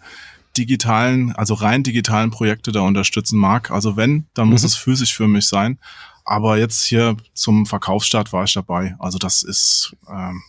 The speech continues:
Speaker 1: Pflicht gewesen, alleine,
Speaker 2: Du,
Speaker 1: weil's so toll
Speaker 2: du
Speaker 1: aussieht.
Speaker 2: meinst, du meinst so physisch wie das letzte Spiel, über das wir gesprochen haben, was dann irgendwie achtzehn Jahre später bei dir ankam, nachdem es schon alle durchgespielt hatten?
Speaker 1: Ähm, was meinst du jetzt?
Speaker 2: Das, äh, andere Metroidvania, was auch im Pixel-Stil daherkam.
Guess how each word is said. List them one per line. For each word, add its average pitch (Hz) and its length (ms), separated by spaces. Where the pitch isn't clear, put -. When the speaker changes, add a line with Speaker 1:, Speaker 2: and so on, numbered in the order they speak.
Speaker 1:
Pflicht - 380
gewesen, 95 400
alleine, 104 540
Speaker 2:
Du, 113 80
Speaker 1:
weil's 101 180
so 110 60
toll 101 180
Speaker 2:
du - 60
Speaker 1:
aussieht. 110 100
Speaker 2:
meinst, 123 400
du 127 80
meinst 123 240
so 127 100
physisch 160 460
wie 139 80
das 123 140
letzte 127 280
Spiel, 170 240
über 151 120
das 139 140
wir 151 60
gesprochen 135 480
haben, 131 160
was 117 140
dann 113 140
irgendwie 110 280
achtzehn - 360
Jahre 117 280
später 127 340
bei 123 120
dir 117 160
ankam, - 340
nachdem 120 300
es - 60
schon - 120
alle 110 200
durchgespielt 170 540
hatten? 185 240
Speaker 1:
Ähm, 104 920
was 95 200
meinst 92 340
du 143 40
jetzt? - 340
Speaker 2:
Das, 104 180
äh, 104 200
andere 127 240
Metroidvania, 95 680
was 95 140
auch 90 160
im 98 100
Pixel-Stil 98 520
daherkam. 90 580